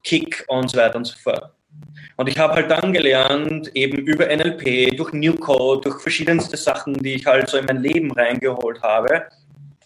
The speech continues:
ähm, wie ich emotional werden kann mit anderen Menschen, ohne jetzt, äh, impulsiv zu werden und das Temperament zu verlieren oder so, aber halt wirklich, wie kann ich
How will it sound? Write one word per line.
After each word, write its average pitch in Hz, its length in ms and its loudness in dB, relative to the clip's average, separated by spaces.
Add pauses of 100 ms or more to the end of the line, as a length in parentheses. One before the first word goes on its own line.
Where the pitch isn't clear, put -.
(260)
ähm, 127 680 0 (480)
wie 151 380 0
ich 185 240 -2
emotional 143 960 0 (720)
werden 180 540 0
kann 160 560 -4 (120)
mit 180 300 -2
anderen 151 340 0
Menschen, 151 600 -2
ohne 156 480 2
jetzt, - 360 -2
äh, 127 520 4
impulsiv 143 720 -2
zu 123 160 -6
werden 123 520 2
und 123 580 0
das - 260 -12
Temperament 139 680 0
zu 147 80 -8
verlieren 135 340 0
oder 151 140 -4
so, 170 320 -4 (260)
aber 139 240 2
halt 139 320 0
wirklich, 175 580 -2
wie 160 120 -8
kann 151 220 -2
ich - 280 -8